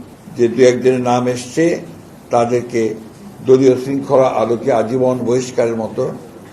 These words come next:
সর্বোচ্চ সাংগঠনিক ব্যবস্থা গ্রহণ করা হয়েছে।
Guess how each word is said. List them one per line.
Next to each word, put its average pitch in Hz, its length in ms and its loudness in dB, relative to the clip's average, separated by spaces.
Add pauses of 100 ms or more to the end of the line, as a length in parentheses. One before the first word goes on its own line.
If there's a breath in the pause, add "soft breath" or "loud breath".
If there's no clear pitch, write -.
সর্বোচ্চ 123 480 2
সাংগঠনিক 123 540 -4
ব্যবস্থা 117 360 0
গ্রহণ 104 320 -4
করা 90 100 -6
হয়েছে। - 360 -10